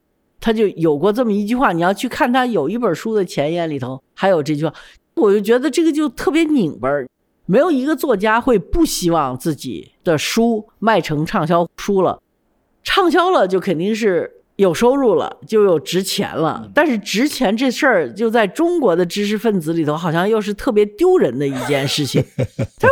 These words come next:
Speaker 1: 我就觉得，嗯，这个，所以我觉得时尚类杂志之所以被所有的这些文化人要 diss，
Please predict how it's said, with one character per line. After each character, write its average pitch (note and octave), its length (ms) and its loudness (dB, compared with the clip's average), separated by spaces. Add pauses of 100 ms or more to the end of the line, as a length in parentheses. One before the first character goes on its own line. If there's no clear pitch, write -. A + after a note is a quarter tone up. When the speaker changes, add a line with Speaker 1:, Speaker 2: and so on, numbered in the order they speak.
(120)
Speaker 1:
我 B3+ 60 0
就 C4 80 -2
觉 B3 160 2
得， D4 200 0
嗯， D4+ 320 0 (240)
这 G4+ 200 2
个， A#3+ 400 0 (480)
所 - 160 0
以 E4+ 40 6
我 E3+ 480 0
觉 E3 200 2
得 A3+ 480 2 (180)
时 - 340 -4
尚 C4 240 0
类 G3+ 140 2
杂 D3 240 -2
志 F3 300 -2
之 C4+ 280 -6
所 E3 280 -2
以 C#3+ 320 -2 (220)
被 F3 180 2
所 D3 380 -2
有 G#3+ 100 2
的 D3+ 80 -2
这 D3 160 -4
些 D#3+ 160 0
文 C3+ 240 -4
化 G3 140 0
人 C3 240 -4
要 C#3+ 180 -2
diss， G3 400 -8